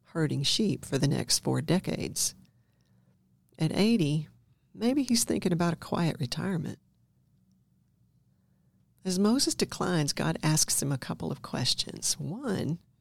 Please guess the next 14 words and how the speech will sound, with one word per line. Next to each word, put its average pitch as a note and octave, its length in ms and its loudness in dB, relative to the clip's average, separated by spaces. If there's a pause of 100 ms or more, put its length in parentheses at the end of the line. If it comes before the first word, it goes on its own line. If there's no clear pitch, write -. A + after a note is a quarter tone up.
(160)
that D#3+ 120 2
I F3 100 2
find D#3+ 260 2
really D3+ 240 2
interesting D#3 500 2
is, C#3+ 140 2
"Who G3+ 160 2
gave F3+ 320 2
you D#3 120 4
that D3 180 2
mouth E3+ 280 0
you're F#3+ 100 0
calling D3+ 460 0 (300)
bad?" E3+ 580 -4